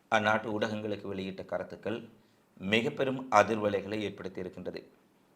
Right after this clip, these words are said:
இந்த சூழ்நிலையில் காசாவிலும் பிராந்தியத்திலும் உலகிலும் நடைபெற்ற மிக முக்கியமான சம்பவங்களை இந்த காணொளியில் விரிவாக பார்க்கலாம்.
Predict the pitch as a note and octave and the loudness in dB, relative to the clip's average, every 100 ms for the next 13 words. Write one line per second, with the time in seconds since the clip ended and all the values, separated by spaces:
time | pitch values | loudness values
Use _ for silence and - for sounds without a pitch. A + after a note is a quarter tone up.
0 | _ _ - B2+ B2 B2 A2+ G#2 G#2 A#2 | _ _ 4 4 4 0 0 2 2 0
1 | - - G#2 G#2 G2+ G2 G#2+ A2+ - G2+ | -4 6 6 6 2 -2 -4 -6 4 4
2 | F#2+ F#2+ F#2+ G#2+ G2 F#2 F#2+ F#2 F2 F2 | 4 -4 -8 -8 -6 -6 -8 -10 -10 -8
3 | - A2+ - - _ _ _ - A2 A2+ | -6 -6 -6 -20 _ _ _ -8 4 6
4 | C3 C#3 A#2+ B2 B2 A#2+ B2+ - - G2+ | 6 2 2 4 6 6 4 -4 -2 0
5 | G2+ F#2 F#2 F#2 D#2 - _ _ - G#2+ | 0 -4 -6 -8 -8 -16 _ _ -2 0
6 | G#2+ G#2 G2+ F#2 F2+ G#2 A#2 - G#2+ G2 | 0 2 0 0 -6 -8 -10 -10 -8 -4
7 | F#2+ F#2+ F#2 - E2+ | -4 -2 -4 -4 -6